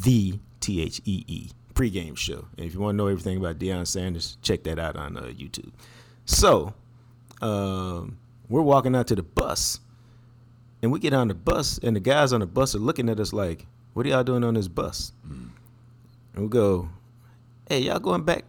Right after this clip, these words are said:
Speaker 1: to the hotel first to do," 'cause sometimes they do. They're like, "No, we headed straight to the airport." "Okay, let's get off the bus." <laughs> So now we're in the middle, 'cause the stadiums are literally, like, a couple blocks away from each other. And, bro,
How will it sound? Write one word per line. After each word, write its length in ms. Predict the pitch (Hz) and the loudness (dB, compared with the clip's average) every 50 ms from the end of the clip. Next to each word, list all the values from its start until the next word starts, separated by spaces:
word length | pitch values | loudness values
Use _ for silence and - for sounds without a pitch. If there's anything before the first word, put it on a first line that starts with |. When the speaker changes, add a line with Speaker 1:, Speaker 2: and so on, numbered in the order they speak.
| - - - | -18 -10 -2
Speaker 1:
to 80 | - 226 | -2 0
the 80 | - 160 | 2 2
hotel 360 | 156 160 - 180 - 175 165 | 2 2 0 0 -2 -2 -4
first 420 | - - - 202 180 - - - - | -4 -4 -4 -4 -4 -6 -6 -4 -4
to 80 | 120 | -4
do," 300 | 107 110 139 143 139 131 | 0 2 2 2 2 0
'cause 240 | 123 - - 117 - | -2 -4 -4 -2 0
sometimes 360 | - 185 - 156 135 120 98 | 0 0 2 2 2 2 2
they 100 | 98 92 | 0 -2
do. 240 | 85 92 131 120 95 | 0 2 2 2 2
They're 140 | 98 107 113 | 2 2 2
like, 240 | 104 92 90 - - | 0 0 -2 -4 -4
"No, 180 | - - - | -2 0 0
we 120 | 139 196 185 | 2 2 2
headed 180 | 151 131 117 | 2 2 0
straight 240 | - - 156 - - | -2 -2 -4 -2 -2
to 80 | 139 127 | -2 -2
the 80 | 147 | 0
airport." 300 | - - - - - - - - - - - - - - - - - - - - - - - - - - | 0 2 2 2 2 2 -4 -16 -20 -20 -20 -20 -20 -20 -20 -20 -20 -20 -20 -20 -20 -20 -20 -14 -6 -4
"Okay, 340 | 90 95 90 - 139 143 117 | -2 -2 0 -2 -2 -2 -2
let's 160 | 90 95 - | -4 -4 -2
get 120 | - 104 | -2 0
off 160 | 107 107 - | 0 0 -2
the 60 | - - | -2 -2
bus." 400 | - 147 113 - - - - - - - | -2 -2 0 -2 -2 -2 -2 -4 -4 -4
<laughs> 180 | - - - - - - - - - - - - - - - - - - - - | -4 -2 -2 -4 -6 -6 -6 -6 -10 -10 -10 -12 -20 -20 -20 -20 -20 -20 -20 -16
So 200 | - - - 120 | -8 -2 0 2
now 340 | 110 117 135 156 160 147 139 | 4 6 6 6 6 6 6
we're 160 | 123 139 165 | 4 4 2
in 80 | 170 147 | 4 4
the 80 | 135 120 | 4 4
middle, 560 | 123 135 139 131 120 127 117 117 113 104 - - | 6 6 6 6 6 4 4 2 2 -2 -2 2
'cause 260 | - 139 131 120 107 | 4 4 4 4 2
the 40 | 107 | 0
stadiums 540 | - - - 180 208 190 156 139 127 104 | 0 2 2 4 4 4 4 4 4 4
are 60 | 110 107 | 2 2
literally, 500 | 110 131 143 123 110 101 101 98 98 95 | 4 4 4 4 4 2 2 0 0 0
like, 320 | 95 101 95 92 87 - - - - | 0 -2 -2 -2 -4 -6 -8 -12 -10
a 80 | - - | -8 -4
couple 240 | - 123 95 95 90 | -2 -2 0 0 -2
blocks 320 | - 104 98 90 - - | 0 0 0 0 0 -4
away 200 | 85 87 95 90 | -4 -4 -4 -4
from 180 | - 82 73 60 | -4 -8 -10 -10
each 160 | 50 - - | -10 -10 -12
other. 220 | 58 65 - - - - - - - - - - - - - - - - - - | -12 -12 -16 -18 -20 -20 -20 -20 -20 -20 -20 -20 -20 -20 -20 -20 -20 -16 -6 -4
And, 200 | 107 95 87 85 | -2 -2 0 2
bro, 380 | - 101 104 98 90 80 82 | 2 4 4 4 4 0 -4